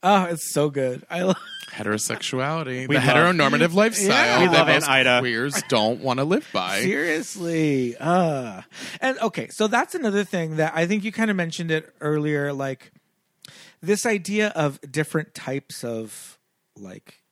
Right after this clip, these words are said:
Speaker 2: Lifestyles and
Speaker 1: lifestyles
Speaker 2: people.
Speaker 1: within the gay community even. You know what
Speaker 2: Yeah.
Speaker 1: I mean? Like,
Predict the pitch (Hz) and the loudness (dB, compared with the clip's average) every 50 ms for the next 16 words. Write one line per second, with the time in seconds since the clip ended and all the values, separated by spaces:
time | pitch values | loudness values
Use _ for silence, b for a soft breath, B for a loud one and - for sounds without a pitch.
0 | _ _ _ _ _ _ _ _ _ _ _ _ _ _ _ _ _ _ _ _ | _ _ _ _ _ _ _ _ _ _ _ _ _ _ _ _ _ _ _ _
1 | _ _ 104 98 92 - - - 95 98 95 95 120 123 117 113 101 - - - | _ _ -20 -18 -16 -16 -16 -14 -14 -14 -14 -12 -10 -10 -8 -8 -10 -10 -10 -10
2 | 113 110 110 120 - - 101 98 98 98 107 110 - 143 151 139 - 151 151 147 | -10 -10 -10 -12 -12 -10 -10 -10 -10 -12 -14 -10 -6 -4 -4 -2 -2 -2 -2 -2
3 | 147 143 120 - 135 151 180 175 - - 170 160 156 147 135 123 123 110 - - | -4 -8 -4 -2 0 0 0 0 -2 -4 -4 -4 -4 -6 -6 -10 -12 -14 -12 -6
4 | 165 180 175 139 135 127 123 123 135 147 151 160 165 175 185 185 175 170 175 180 | -6 -4 -4 -4 -6 -10 -10 -12 -10 -6 -4 -2 0 0 0 0 -2 -2 -2 -2
5 | 196 208 196 185 170 160 - | -2 -2 -2 -2 -4 -4 -6